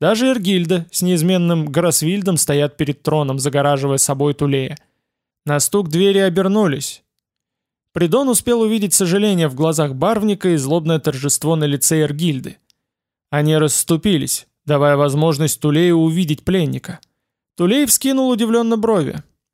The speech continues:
Придон предстал перед ним целый, невредимый, даже руки не связаны. Дунай коротко поклонился. «Ваше Величество, он дал слово, потому я не стал его в оковы». «Дал слово?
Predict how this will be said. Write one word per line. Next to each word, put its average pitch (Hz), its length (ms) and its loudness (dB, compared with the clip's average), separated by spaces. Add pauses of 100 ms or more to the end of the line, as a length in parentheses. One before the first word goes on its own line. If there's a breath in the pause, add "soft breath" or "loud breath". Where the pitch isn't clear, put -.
(360)
Придон 165 340 0
предстал 170 480 0
перед 151 220 -2
ним 160 180 0
целый, 170 500 -2 (320)
невредимый, 147 640 0
даже 139 300 0
руки 202 240 -2
не 156 120 0
связаны. 139 540 -4 (640)
Дунай 151 340 0
коротко 147 420 0
поклонился. 160 720 0 (760)
«Ваше 226 320 2
Величество, 226 680 -2 (260)
он 151 220 0
дал 156 200 2
слово, 151 480 0
потому 147 400 -2
я 151 120 2
не 151 120 0
стал 160 300 2
его 156 160 0
в 160 40 0
оковы». 185 440 -4 (580)
«Дал 139 180 0
слово? 208 420 -2